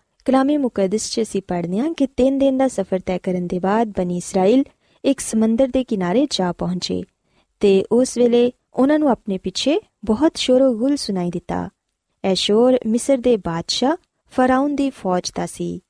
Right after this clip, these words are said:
ਬਾਦਸ਼ਾਹ ਆਪਣੀ ਫੌਜ ਇਸ ਲਈ ਬਨੀ ਇਸਰਾਈਲ ਦੇ ਪਿੱਛੇ ਲੈ ਕੇ ਆਇਆ ਸੀ ਤਾਂ ਕਿ ਉਹ ਉਹਨਾਂ ਨੂੰ ਦੁਬਾਰਾ ਆਪਣਾ ਗੁਲਾਮ ਬਣਾ ਸਕੇ, ਕਿਉਂਕਿ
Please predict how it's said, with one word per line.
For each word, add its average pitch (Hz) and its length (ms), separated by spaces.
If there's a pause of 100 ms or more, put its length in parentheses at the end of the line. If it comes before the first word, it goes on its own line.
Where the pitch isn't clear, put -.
(420)
ਬਾਦਸ਼ਾਹ 190 380
ਆਪਣੀ 180 280
ਫੌਜ 220 500
ਇਸ 240 280
ਲਈ 285 140
ਬਨੀ 180 260
ਇਸਰਾਈਲ 185 380
ਦੇ 269 100
ਪਿੱਛੇ 247 300
ਲੈ 190 180
ਕੇ - 160
ਆਇਆ 175 200
ਸੀ 302 180
ਤਾਂ 226 280
ਕਿ 262 200 (340)
ਉਹ 285 140
ਉਹਨਾਂ 277 200
ਨੂੰ 320 180
ਦੁਬਾਰਾ 220 340
ਆਪਣਾ 254 340
ਗੁਲਾਮ 196 400
ਬਣਾ 175 240
ਸਕੇ, - 440 (420)
ਕਿਉਂਕਿ 190 420